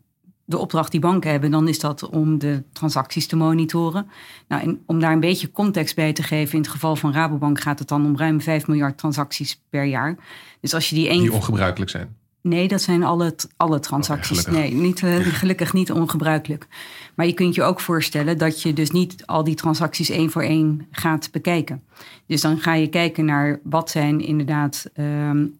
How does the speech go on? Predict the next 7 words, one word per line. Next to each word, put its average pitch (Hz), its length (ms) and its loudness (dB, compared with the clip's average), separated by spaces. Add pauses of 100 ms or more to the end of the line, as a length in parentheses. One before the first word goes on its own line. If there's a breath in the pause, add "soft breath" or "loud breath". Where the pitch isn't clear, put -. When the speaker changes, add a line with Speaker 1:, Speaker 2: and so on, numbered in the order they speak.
(220)
Speaker 1:
red 151 260 -2
flags. - 400 -2
Dus 151 300 -2 (360 loud breath)
wanneer 160 500 4
valt 156 460 -4
iets - 420 -4
op? 202 300 -4